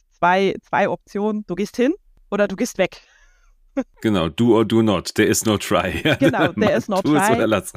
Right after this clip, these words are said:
Speaker 2: <laughs>
Speaker 1: Aber, ähm, hier bei uns in der Region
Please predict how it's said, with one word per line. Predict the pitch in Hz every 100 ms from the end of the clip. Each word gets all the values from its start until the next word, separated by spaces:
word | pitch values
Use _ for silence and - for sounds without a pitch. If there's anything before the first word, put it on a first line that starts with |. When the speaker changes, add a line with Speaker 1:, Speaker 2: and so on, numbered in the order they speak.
| -
Speaker 2:
<laughs> | - - -
Speaker 1:
Aber, | 214 214 214 196 -
ähm, | 196
hier | 202 269
bei | 277
uns | 233 -
in | 233
der | 214
Region | 214 190 226 285 269 269